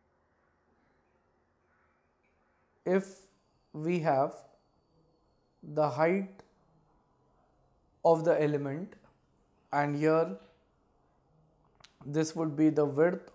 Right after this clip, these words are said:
of the element. Now, see, pressure variation in a fluid at rest, it can be explained by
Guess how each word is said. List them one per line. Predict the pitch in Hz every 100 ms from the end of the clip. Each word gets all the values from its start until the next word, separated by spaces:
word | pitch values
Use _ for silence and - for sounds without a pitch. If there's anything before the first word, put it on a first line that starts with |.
| -
of | 147 139
the | 147
element. | 135 127 123 143 - - _ _ _ _ _ _ _ _ _ _ _ _ _ _ _ _ _ _ _ _ _ _ _ _ _ _ _ _ _ _
Now, | 180 175 120 - - _ _ _ _ _ _ _ _
see, | - 254
pressure | 254 - 190 190 196 247
variation | 240 196 196 214 220 233 233
in | 202 202
a | 208
fluid | 196 190 196
at | 180 165
rest, | 143 151 208 - - _ _ _ _ _ _ _ _ _ _ -
it | 190 190
can | 208 202
be | 214 208
explained | 170 170 - 180 147 156 185 - _ _ _ _
by | - 156 175 156 175